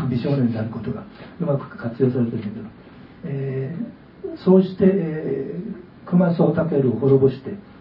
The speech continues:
出雲武を滅ぼして帰ってくると、えー、父親はあんまり彼が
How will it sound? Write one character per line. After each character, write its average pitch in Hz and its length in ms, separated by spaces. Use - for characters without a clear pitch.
出 139 120
雲 165 200
武 127 340
を 113 40
滅 117 240
ぼ 117 60
し - 100
て - 80
帰 147 280
っ - 40
て 127 100
く 123 140
る 117 160
と、 131 200
え 135 260
ー、 - 140
父 180 120
親 180 220
は 165 380
あ - 100
ん 190 100
ま 214 100
り 214 100
彼 208 280
が 120 80